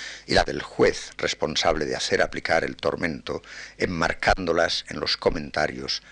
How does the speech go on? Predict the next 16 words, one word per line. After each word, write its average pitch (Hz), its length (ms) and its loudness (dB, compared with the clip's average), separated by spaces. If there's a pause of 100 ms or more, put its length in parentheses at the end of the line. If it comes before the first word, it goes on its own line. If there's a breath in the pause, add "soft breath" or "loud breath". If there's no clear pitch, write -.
(200 loud breath)
de 76 120 0
Laurencia 78 540 2
y - 40 0
Frondoso, 67 640 -2 (380 loud breath)
quienes 82 300 2
presentes - 960 0
en - 160 -8
escena - 560 2 (520 loud breath)
actúan 101 560 4
de 82 80 -2
mediadores 82 840 2
entre 82 600 2 (120)
víctimas - 680 -6 (140)
y - 40 -2
espectadores, - 800 2 (400 loud breath)
intensificando - 1080 0